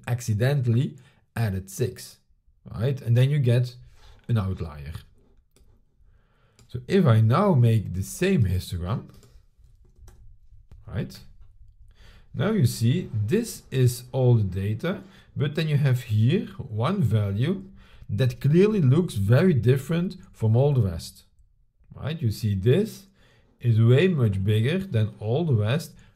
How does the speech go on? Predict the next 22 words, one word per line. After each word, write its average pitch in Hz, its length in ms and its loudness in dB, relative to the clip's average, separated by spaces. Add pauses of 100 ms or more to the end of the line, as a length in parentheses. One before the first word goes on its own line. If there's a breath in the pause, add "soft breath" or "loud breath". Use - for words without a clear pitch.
(760 soft breath)
It's 151 180 -4
probably 120 540 2
an 104 100 -4
outlier. 87 680 -8 (840 loud breath)
Of 120 160 -4
course, 214 320 0
you 156 60 -4
have 139 100 0
to 131 80 0
be 120 100 4
careful 139 320 0
with 107 180 -4
outliers. 135 600 0 (120)
Outliers 120 600 0
can 113 220 2
mean 113 340 2 (260)
it's 101 260 -2
the 101 120 0
wrong 120 380 4
value, 143 400 2 (120)
as 101 160 -2
I 101 300 0